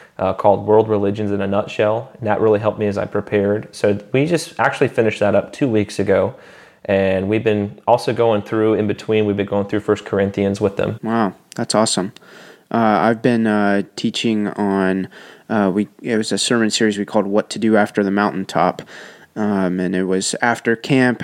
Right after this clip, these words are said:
Speaker 2: after V B S. So, you, you know, you have those mountaintop experiences, those spiritual highs, and then you come back from camp and, uh, you know, the things you surrendered, you know, two days later, you're, you're back at it, or the decisions you made, you go back on. And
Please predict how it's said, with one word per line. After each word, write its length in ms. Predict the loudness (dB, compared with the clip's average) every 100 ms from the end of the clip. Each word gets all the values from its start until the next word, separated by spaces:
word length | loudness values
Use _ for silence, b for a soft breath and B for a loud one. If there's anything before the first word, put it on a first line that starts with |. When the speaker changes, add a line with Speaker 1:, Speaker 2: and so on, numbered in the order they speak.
| -2
Speaker 2:
after 300 | -2 -2 -4
V 160 | -2
B 200 | -2 0
S. 220 | 2 0 -2
So, 240 | -4 -2
you, 220 | -2 -4
you 100 | -4
know, 120 | -4 -4
you 120 | -4
have 240 | -4 -2
those 360 | 0 0 -2 -6
mountaintop 680 | -2 -2 -4 -2 -2 -2
experiences, 1000 | -4 -6 -2 0 2 0 0 0 0 0
those 180 | -4 -6
spiritual 480 | -4 0 0 -2 -4
highs, 500 | -2 0 2 0 -2
and 100 | -4
then 80 | -4
you 80 | -4
come 220 | -4 0
back 240 | 0 0
from 180 | -2 -4
camp 400 | 0 0 0 -4 B B B B B
and, 380 | 0 2 0 0
uh, 320 | 2 0 -2 -4
you 140 | -4
know, 140 | -2
the 120 | -2 0
things 300 | 0 0 -2
you 80 |
surrendered, 640 | -2 0 2 2 2 0 -4 _ _ _
you 120 | -6
know, 120 | -4 -4
two 240 | -2 2
days 260 | 4 2 2
later, 380 | 2 2 0 B B B B
you're, 380 | -4 0 2 0 0
you're 120 | -2
back 300 | 2 0 2
at 180 | 0 0
it, 220 | -2 -2
or 180 | -4 -4
the 80 | -6
decisions 540 | -6 -2 -2 -2 -4
you 80 | -2
made, 280 | 0 0 -2
you 60 |
go 160 | -2 0
back 320 | 0 -2 -2
on. 300 | -4 -2 -4
And 160 | -6